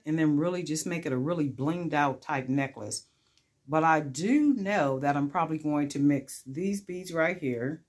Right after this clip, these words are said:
with some of these beads right here. These.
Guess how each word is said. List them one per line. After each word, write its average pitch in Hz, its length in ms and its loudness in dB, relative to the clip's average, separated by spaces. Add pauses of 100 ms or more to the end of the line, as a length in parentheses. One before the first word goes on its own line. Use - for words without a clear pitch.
(1400)
with 139 600 2 (1900)
some - 400 0
of 143 80 4
these 160 260 0
beads 151 300 0
right 135 220 -2
here. 131 380 -8 (440)
These. 156 600 0